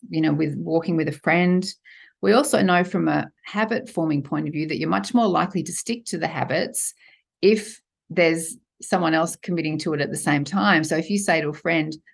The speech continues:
"Look, why don't we commit to doing, you know, a walk three times a week or twice a week?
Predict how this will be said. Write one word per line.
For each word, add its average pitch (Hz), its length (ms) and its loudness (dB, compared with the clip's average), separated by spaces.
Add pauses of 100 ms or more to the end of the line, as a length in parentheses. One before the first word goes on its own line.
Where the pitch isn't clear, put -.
(100)
"Look, 180 140 -2
why 175 180 4
don't 165 100 2
we 165 100 2
commit 165 340 -2
to - 80 -4
doing, 151 520 0
you 165 160 -2
know, 151 80 0
a - 20 0
walk 151 340 0
three 151 240 -4
times 151 340 -2
a 151 40 -2
week 165 240 0
or 131 80 -2
twice 165 380 0
a 156 40 -2
week? 165 400 0